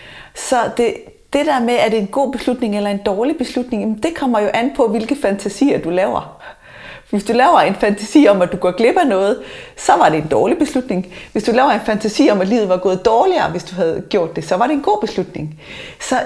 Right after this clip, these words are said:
en god eller en dårlig beslutning afhænger altid hundrede procent af, hvilke fantasier du laver om alternative livsoplevelser.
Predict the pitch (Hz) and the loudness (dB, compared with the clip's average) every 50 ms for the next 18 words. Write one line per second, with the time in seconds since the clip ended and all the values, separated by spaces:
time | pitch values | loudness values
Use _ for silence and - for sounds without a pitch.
0 | - - 247 233 233 - - - 330 349 - - 247 233 233 226 220 214 233 214 | -2 -2 -2 -2 -2 -4 -2 2 2 2 4 2 2 0 0 -2 0 0 0 0
1 | 202 226 247 262 302 - 233 - - 254 269 269 226 214 - - - - 240 254 | 2 2 0 0 0 -2 -6 -4 -2 -4 -2 -2 -4 -4 -6 -2 0 0 0 0
2 | 285 285 269 233 214 214 - - - - - - - - 262 226 - - 523 - | -2 -4 -4 -2 -2 -4 -4 0 0 0 0 0 -2 -4 -4 -4 2 0 0 2
3 | - - 277 262 226 - 220 214 - 247 233 202 196 208 202 202 220 214 226 277 | 2 -2 -2 -2 -2 -2 -4 0 0 0 0 2 2 0 2 0 -2 -2 -2 -4
4 | 269 - 185 180 180 - 202 - - 254 240 175 160 190 202 208 214 214 190 170 | -2 -2 -2 -2 -2 -2 -4 0 2 2 2 2 0 0 2 2 2 4 2 2
5 | - - - 190 185 - 196 190 185 - 233 196 202 226 269 - - - 226 185 | 2 0 0 -2 0 -2 -2 -4 -4 -2 -2 0 0 0 -2 -2 -2 -2 -2 -2
6 | 170 165 170 - - - - - - - _ _ _ _ _ _ _ 196 185 233 | -2 -2 -4 -8 -16 -20 -20 -20 -20 -20 _ _ _ _ _ _ _ -2 4 4
7 | 285 294 - - - 160 - 196 185 175 147 135 139 - - | 4 4 4 2 -2 -2 -2 -2 -2 -2 -2 -2 -6 -8 -10